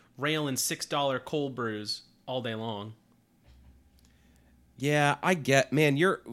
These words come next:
Speaker 2: boy, I think we're gonna disagree a lot on this.
Speaker 1: Damn.
Speaker 2: That's,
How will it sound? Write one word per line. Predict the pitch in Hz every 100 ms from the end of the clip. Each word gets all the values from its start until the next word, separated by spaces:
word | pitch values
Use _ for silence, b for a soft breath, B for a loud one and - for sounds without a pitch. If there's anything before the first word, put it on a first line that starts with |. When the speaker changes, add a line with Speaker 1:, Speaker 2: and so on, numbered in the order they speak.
| 120
Speaker 2:
boy, | - 135 117
I | 139
think | 233
we're | 160 131
gonna | 120
disagree | 95 120 120 87 104 104
a |
lot | 85 90 92
on | 85 80
this. | 73
Speaker 1:
Damn. | 123 135 143 139
Speaker 2:
That's, | 180 131